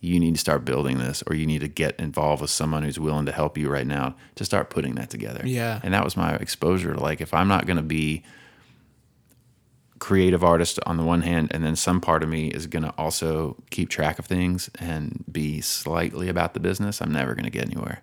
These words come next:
Speaker 2: Yeah.
Speaker 1: And so artist growth was, let's create an app that would be really stupid easy to use,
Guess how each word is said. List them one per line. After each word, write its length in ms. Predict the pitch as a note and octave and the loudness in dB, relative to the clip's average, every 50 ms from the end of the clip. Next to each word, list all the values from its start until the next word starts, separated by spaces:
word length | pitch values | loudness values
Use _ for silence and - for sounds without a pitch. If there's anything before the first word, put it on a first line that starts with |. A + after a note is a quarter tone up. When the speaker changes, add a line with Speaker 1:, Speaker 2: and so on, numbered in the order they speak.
| - | -6
Speaker 2:
Yeah. 320 | B2+ C3 C3 A#2+ A2 G2+ - | -4 -2 0 -2 -2 -4 -6
Speaker 1:
And 80 | - - | -6 -2
so 160 | - F2 D#2+ | 0 2 2
artist 260 | E2+ G#2 C3+ - - - | 4 4 2 2 0 2
growth 260 | D#2+ D2+ D#2 - - | 2 2 2 2 2
was, 340 | D2+ D2 C#2+ D2 - - - - _ _ _ _ _ _ _ _ _ _ _ _ _ _ _ _ - - - | 2 2 2 2 -2 -4 -8 -12 _ _ _ _ _ _ _ _ _ _ _ _ _ _ _ _ -16 -12 -2
let's 200 | F#2 G2 G#2 - | 2 4 4 4
create 340 | - - A2+ G#2+ G2 F#2+ F2 | 2 2 4 6 6 6 6
an 120 | E2+ E2 E2+ | 4 4 6
app 320 | F#2+ A#2 F#2 D2 - - - _ - | 6 6 6 4 0 -6 -10 _ -4
that 160 | - F2+ F2 | -2 0 0
would 100 | E2 D2+ | 0 0
be 100 | F2 D#2+ | -2 -2
really 260 | D2+ F2 G2+ F#2+ G2 F#2+ | 0 2 2 2 2 2
stupid 560 | - - - - - G#2+ G#2+ G2+ G#2 E2+ - | 0 0 -2 2 2 2 4 4 2 2 2
easy 300 | E2 F#2+ F#2+ F2+ F2+ D#2+ | 2 2 2 2 2 0
to 40 | D#2 | 0
use, 540 | E2 E2+ G2+ F#2+ D2+ D2 D2 D2+ - - | 2 2 2 2 2 0 -2 -4 -6 -8